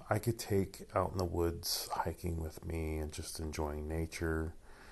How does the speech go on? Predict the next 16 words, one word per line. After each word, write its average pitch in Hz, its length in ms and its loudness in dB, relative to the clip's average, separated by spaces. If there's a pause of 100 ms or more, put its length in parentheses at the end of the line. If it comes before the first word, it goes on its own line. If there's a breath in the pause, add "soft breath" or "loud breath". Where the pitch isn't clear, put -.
(200 loud breath)
and 78 720 0
they 85 120 2
would 82 160 6
enjoy 78 280 0
it 80 160 -2
as - 180 -6
much 85 240 -4
as 80 120 -8
I 80 240 -2
did. 71 280 -6 (380)
Uh, 85 280 -4
and 85 280 -2 (340)
we 95 80 0
could 87 160 -4
go 87 160 8
hiking 82 760 0